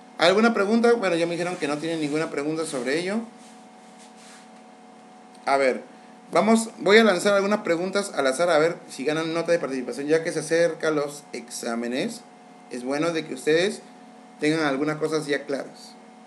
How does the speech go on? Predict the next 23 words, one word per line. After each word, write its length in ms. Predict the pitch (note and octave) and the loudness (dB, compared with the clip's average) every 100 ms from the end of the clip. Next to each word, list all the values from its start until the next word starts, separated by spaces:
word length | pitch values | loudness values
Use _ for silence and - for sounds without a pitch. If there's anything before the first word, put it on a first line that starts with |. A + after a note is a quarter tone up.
| - - - - - - - - - - - | -20 -20 -20 -20 -20 -20 -20 -20 -20 -20 -10
¿Sí? 280 | C#3 E3 G#3 - - - - - - - | -4 -4 -4 -14 -20 -20 -20 -20 -20 -2
Pero 160 | D3+ F3+ | 6 6
antes 220 | A3+ B3 | 8 6
les 140 | A3 | 6
voy 120 | F#3 G#3+ | 4 4
a 40 | |
decir 320 | F#3+ G3 G3+ - | 2 0 -4 -4
una, 360 | D#3 F3+ F#3 - - | -4 -2 -4 -6 -10
una 140 | D#3 E3+ | -8 -6
pequeña 420 | C#3+ D3+ E3+ - | -6 -6 -6 -10
anécdota 520 | B2+ A#2+ D3 D3 C#3 B2 | -10 -2 -2 -2 -6 -8
sobre 300 | A#2+ A#2 A#2 | -12 -10 -10
esto. 180 | - | -10
A 300 | - - - | -20 -20 -20
ver, 100 | A2+ - - - - - - - - - - - | -20 -20 -20 -20 -20 -20 -20 -20 -20 -20 -20 -10
una 160 | B2 A#2 | -8 -8
pequeña. 380 | A2 A#2+ A#2+ A#2 - - - - - | -8 -6 -6 -10 -18 -20 -20 -12 -4
¿Ustedes 400 | D#3 A#3+ C4 A#3+ | 0 2 4 6
saben 260 | B3+ B3+ | 6 6
por 160 | F#3 D3+ | 2 2
qué 140 | G3+ | 2
razón? 560 | G#3 F#3 - D#3+ F#3+ A3+ - - - - - - - - - - - - - - - - - - - - - | 2 0 2 2 0 -8 -16 -20 -20 -20 -20 -20 -20 -20 -20 -20 -20 -20 -20 -20 -20 -12 -12 -10 -12 -14 -10
¿Sí? 320 | C3+ D3 | -4 -2